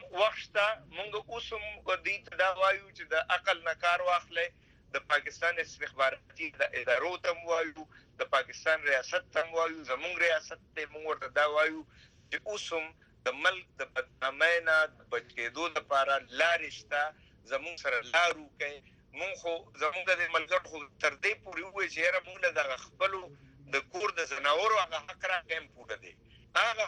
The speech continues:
حق هم نه راکوي. دا د دې نه مخکې، دا د علي وزیر د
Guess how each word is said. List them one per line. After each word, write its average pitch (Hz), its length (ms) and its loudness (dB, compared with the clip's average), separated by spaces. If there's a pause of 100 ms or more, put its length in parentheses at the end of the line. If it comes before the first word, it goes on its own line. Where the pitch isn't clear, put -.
حق - 160 -8
هم 185 180 -10
نه 135 140 0
راکوي. 104 340 -10 (440)
دا 147 80 6 (200)
د - 20 0 (140)
دې 196 180 2
نه 185 60 6 (120)
مخکې، 190 360 0
دا 151 160 8
د 151 40 4 (100)
علي 165 260 -2
وزیر 160 260 -6 (480)
د 147 80 0